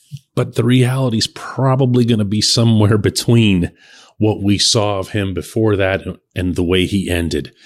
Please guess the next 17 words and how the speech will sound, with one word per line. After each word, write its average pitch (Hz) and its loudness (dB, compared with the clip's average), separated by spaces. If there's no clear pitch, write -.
Although 92 0
you'd 90 0
like 101 2
to 92 -2
think 120 0
that 92 -2
the 90 -2
way 90 0
he 98 0
ended 90 0
represented 87 -2
an 95 2
upward 92 0
trajectory. 87 -4
It 117 2
is 113 4
not, 104 2